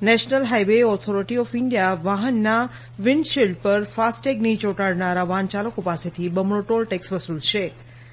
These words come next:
બાંગ્લાદેશમાં સરકારી નોકરીમાં અનામત વિરોધી આંદોલનમાં કુલ ઓગણચાલીસના મૃત્યુ અને આજથી શ્રીલંકામાં મહિલાઓ માટેના ટી ટ્વેન્ટી એશિયા કપનો પ્રારંભ. ભારત કટ્ટર હરીફ પાકિસ્તાન સામે ટકરાશે.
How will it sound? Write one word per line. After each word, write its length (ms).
બાંગ્લાદેશમાં 600
સરકારી 420
નોકરીમાં 520
અનામત 360
વિરોધી 420
આંદોલનમાં 640
કુલ 280
ઓગણચાલીસના 760
મૃત્યુ 460
અને 180
આજથી 640
શ્રીલંકામાં 720
મહિલાઓ 380
માટેના 400
ટી 360
ટ્વેન્ટી 540
એશિયા 300
કપનો 560
પ્રારંભ. 460
ભારત 540
કટ્ટર 300
હરીફ 320
પાકિસ્તાન 480
સામે 500
ટકરાશે. 540